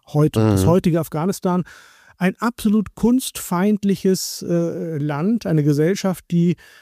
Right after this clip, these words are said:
Speaker 1: Frauen verbannt aus der Öffentlichkeit, die sehen die ja gar nicht mehr. Also wenn sie, wenn sie mal durch Afghanistan heute gehen,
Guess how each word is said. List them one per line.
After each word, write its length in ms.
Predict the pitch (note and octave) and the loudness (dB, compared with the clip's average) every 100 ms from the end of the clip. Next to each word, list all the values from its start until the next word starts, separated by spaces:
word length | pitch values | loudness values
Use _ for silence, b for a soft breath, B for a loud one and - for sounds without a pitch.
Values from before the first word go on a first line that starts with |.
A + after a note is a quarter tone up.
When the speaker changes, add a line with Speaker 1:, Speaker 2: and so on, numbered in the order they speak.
| B | B
Speaker 1:
Frauen 720 | - D#3+ E3+ G#3 G#3+ G3 - | -4 0 2 4 2 0 -6
verbannt 600 | - E3+ B2+ D#3 G#3 A3+ | -2 0 2 0 0 0
aus 160 | G3 - | -2 -2
der 120 | F#3+ | -2
Öffentlichkeit, 760 | F#3+ G#3+ G#3+ F3 - F3+ G3 | -2 -2 -4 -6 -4 -4 0
die 80 | D3+ | 0
sehen 300 | B2 F3 A3+ | 2 2 2
die 80 | D3+ | 2
ja 140 | B2 | 0
gar 180 | B2+ B2 | -2 -2
nicht 160 | B2+ B2+ | -2 -2
mehr. 180 | D#3 | -2
Also 180 | F3 C3+ | -2 2
wenn 140 | D3 C#3 | 2 2
sie, 240 | C#3+ D3+ | 0 0
wenn 140 | C#3+ | 0
sie 80 | C#3+ | 0
mal 180 | D3+ C#3+ | 0 0
durch 180 | C#3+ C3+ | 0 -4
Afghanistan 540 | B2+ C#3+ E3 - D#3+ | -6 -4 -4 -2 0
heute 240 | D3+ D3+ C3+ | 0 0 0
gehen, 280 | D3+ D#3+ | 0 0